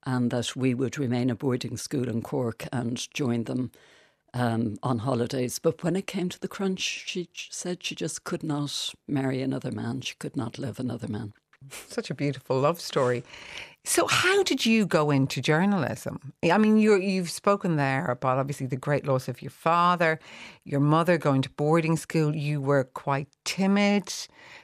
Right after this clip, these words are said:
Speaker 2: So how did Justine McCarthy turn into this powerhouse of a journalist? How did that come about? <laughs>
Speaker 1: For all the wrong reasons and by fraud. First of all, the wrong reasons were I loved writing. I thought that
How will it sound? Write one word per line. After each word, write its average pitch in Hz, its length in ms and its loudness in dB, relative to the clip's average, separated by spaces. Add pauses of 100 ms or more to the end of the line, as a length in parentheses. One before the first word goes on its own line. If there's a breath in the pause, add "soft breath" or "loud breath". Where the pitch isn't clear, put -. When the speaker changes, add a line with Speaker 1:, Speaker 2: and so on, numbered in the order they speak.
(680 loud breath)
Speaker 2:
So 226 220 2
how 262 160 4
did 254 160 -2
Justine 208 340 0
McCarthy 160 400 -2
turn 147 340 2
into 143 200 0
this 135 180 -6
powerhouse 160 580 -2
of 135 80 -8
a 139 40 -10
journalist? 156 800 -6
How 196 120 2
did 220 100 2
that 220 200 0
come 131 180 2
about? 123 280 -2 (120)
<laughs> - 80 -20
Speaker 1:
For 190 240 6
all 190 200 6
the 180 120 4
wrong 165 260 6
reasons 147 640 4
and 139 200 4
by 139 180 0
fraud. 123 600 -2 (380 loud breath)
First - 380 0
of 170 80 -4
all, 170 160 4
the 147 160 2
wrong 139 320 4
reasons 135 760 2
were 131 500 0 (400)
I 143 120 4
loved 135 420 2
writing. 135 460 -2 (540)
I 151 140 4
thought - 640 -2 (280)
that 127 240 0